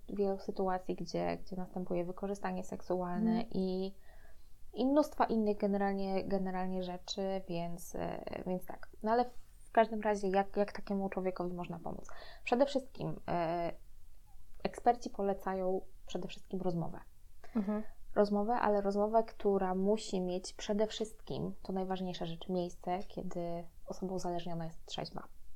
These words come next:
Speaker 2: Tak, no to wtedy, <laughs> wtedy najwięcej dotrze jednak.
Speaker 1: E, tak, o, o ile w ogóle oczywiście, e, ale to za chwilę. E, dlaczego? Dlaczego kiedy jest trzeźwa? No, no właśnie dlatego, że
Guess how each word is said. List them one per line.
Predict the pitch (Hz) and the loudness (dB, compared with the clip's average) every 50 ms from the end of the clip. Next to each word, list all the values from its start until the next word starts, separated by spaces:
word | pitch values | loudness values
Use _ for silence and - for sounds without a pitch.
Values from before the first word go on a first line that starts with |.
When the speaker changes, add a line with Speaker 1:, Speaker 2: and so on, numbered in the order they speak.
| - - | -4 0
Speaker 2:
Tak, | - 220 208 - - - - | 2 4 4 4 2 0 4
no | 233 220 220 | 4 4 8
to | - 240 233 220 208 220 | 10 10 10 10 8 4
wtedy, | - - 262 240 220 240 240 233 233 - | 6 8 10 10 12 10 10 10 8 8
<laughs> | 233 226 220 - | 8 6 6 8
wtedy | - 233 233 233 | 12 12 12 12
najwięcej | 240 214 208 208 226 214 - 254 240 | 12 12 12 10 8 8 8 6 6
dotrze | 226 240 226 - - - - 208 | 8 8 6 6 4 0 2 4
jednak. | 208 208 202 220 220 190 - - - | 4 4 4 4 2 2 2 -2 -6
Speaker 1:
E, | - - - - - 202 - - - - - - - - - - - - - - - - | -8 -8 -6 -4 -4 -4 -4 -6 -8 -10 -10 -10 -8 -8 -8 -8 -8 -10 -10 -6 0 2
tak, | 180 - - - - - | 2 2 2 -2 -2 8
o, | - - 175 175 - | 10 12 12 12 12
o | 208 | 10
ile | 190 196 196 185 | 8 6 8 8
w | 196 | 6
ogóle | 185 170 160 160 - | 6 6 4 0 0
oczywiście, | - - - 170 165 165 165 - - - - - - - - - - - - - - | -2 -2 0 0 0 0 -2 -4 -8 -10 -10 -10 -8 -8 -8 -8 -8 -10 -6 0 2
e, | 180 175 - | 2 4 4
ale | 170 175 180 | 2 0 2
to | 180 185 | 2 2
za | 175 175 | 2 2
chwilę. | 165 - - - - - - - - - - - | 0 -2 -4 -4 -6 -8 -10 -10 -12 -10 -4 0
E, | 180 175 175 175 175 180 180 - - - - - - - - - - - - - - - - - - - - | 2 4 4 6 4 4 2 0 -4 -8 -10 -10 -8 -6 -4 -4 -4 -4 -4 -6 -8 -10 -10 -10 -12 -4 6
dlaczego? | - 220 240 240 240 175 - 165 | 8 8 10 10 8 4 4 2
Dlaczego | 175 190 - - 214 208 214 | 0 2 2 4 4 4 2
kiedy | 208 - 214 196 185 196 | 2 2 0 2 4 4
jest | 190 190 - | 2 2 0
trzeźwa? | - - 147 147 - - - 151 | -4 -2 -2 -2 -2 -2 -2 -2
No, | 170 180 196 226 269 | 0 0 2 2 4
no | 302 320 | 4 4
właśnie | 302 277 262 - 247 | 4 4 4 4 2
dlatego, | 214 214 208 - 185 175 185 196 202 196 | 2 2 2 2 2 2 2 2 0 0
że | 185 175 180 170 170 170 | 0 -2 -2 -2 -2 -2